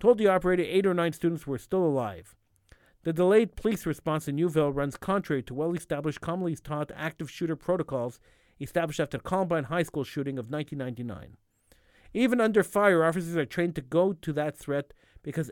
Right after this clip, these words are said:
every second counts. That's what Jonathan Winters, a C N N law enforcement analyst, said. "What we saw here was that deadly cost of children, their lives, full stop."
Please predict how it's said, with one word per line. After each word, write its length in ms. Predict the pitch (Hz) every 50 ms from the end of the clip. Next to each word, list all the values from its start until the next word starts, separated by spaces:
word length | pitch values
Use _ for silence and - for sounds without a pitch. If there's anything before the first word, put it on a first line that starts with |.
| -
every 380 | - 180 208 214 185 185 190 175
second 480 | 165 - - 196 175 - 185 175 156 -
counts. 540 | - 190 175 147 104 95 - - - - - _ _ _ _ _ _ _ _ _ _ _ _
That's 180 | - 165 170 190
what 120 | 190 170
Jonathan 420 | - 185 196 214 202 - 202 170 170
Winters, 560 | 190 196 - 165 151 135 113 - _ - _ _ _ _ _ _ _ _ _ _ _ - - _ - -
a 120 | 147 151
C 200 | - - 202 214
N 120 | 196 180
N 180 | 180 180 175 160
law 160 | 170 185 196
enforcement 420 | 190 - - 190 190 - 165 147 139
analyst, 340 | 131 127 113 113 107 -
said. 300 | - 135 147 151 156 156 _ _ _ _ _ _ _ _ _ _ _ _ _
"What 140 | - 160 196
we 100 | 202 -
saw 220 | - 208 214 202
here 160 | 175 196 196
was 160 | 196 185 160
that 180 | - 165 143 -
deadly 380 | 143 165 190 190 190 190 196 175
cost 420 | - - - 165 170 165 - -
of 200 | 160 123 - _
children, 600 | _ - - 185 185 180 139 123 123 113 120 113 - _ _ _
their 160 | - 135 147
lives, 380 | 147 147 151 165 165 156 - -
full 240 | - - 170 170 156
stop." 480 | - - - 131 107 117 - _ _